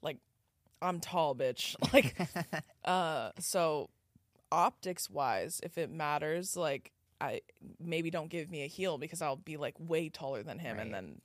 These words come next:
Speaker 1: I'll be looking down, and I don't know if
Speaker 2: Patting
Speaker 1: you
Speaker 2: his
Speaker 1: guys
Speaker 2: little head and being
Speaker 1: Yeah,
Speaker 2: like,
Speaker 1: and I
Speaker 2: "Yeah."
Speaker 1: don't know if you'll like that,
Speaker 2: Right.
Speaker 1: so.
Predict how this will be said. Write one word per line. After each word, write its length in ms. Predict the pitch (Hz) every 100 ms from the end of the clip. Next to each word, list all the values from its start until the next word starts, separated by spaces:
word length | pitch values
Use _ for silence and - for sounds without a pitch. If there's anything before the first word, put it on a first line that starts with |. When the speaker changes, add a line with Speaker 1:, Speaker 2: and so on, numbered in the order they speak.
| _ _ _ _ _
Speaker 1:
I'll 80 | -
be 100 | 151
looking 320 | 143 170 196
down, 360 | 180 160 156 156
and 100 | 147
I 60 | 156
don't 120 | 131
know 100 | 139
if 60 | 101
Speaker 2:
Patting 20 |
Speaker 1:
you 60 |
Speaker 2:
his 20 | 98
Speaker 1:
guys 100 | 98
Speaker 2:
little 160 | 101
head 240 | 110 95 95
and 120 | 196
being 120 | 190
Speaker 1:
Yeah, 140 | 135
Speaker 2:
like, 220 | 135 180 -
Speaker 1:
and 120 | 165
I 160 | 170 190
Speaker 2:
"Yeah." 0 |
Speaker 1:
don't 160 | 208
know 300 | 208 208 214
if 100 | 208
you'll 180 | 233 226
like 280 | 226 208 202
that, 260 | 185 175 175
Speaker 2:
Right. 80 | -
Speaker 1:
so. 320 | 175 151